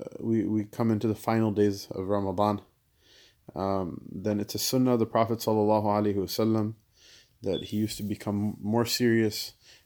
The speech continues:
and more fervent in his calling on Allah Ta'ala,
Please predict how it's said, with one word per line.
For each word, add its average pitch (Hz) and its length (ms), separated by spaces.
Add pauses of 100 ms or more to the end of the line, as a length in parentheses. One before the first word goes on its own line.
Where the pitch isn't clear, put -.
and 101 260
more 113 360
fervent 110 480
in 101 100
his 101 480 (200)
calling 110 300
on 104 60
Allah 104 300
Ta'ala, 104 500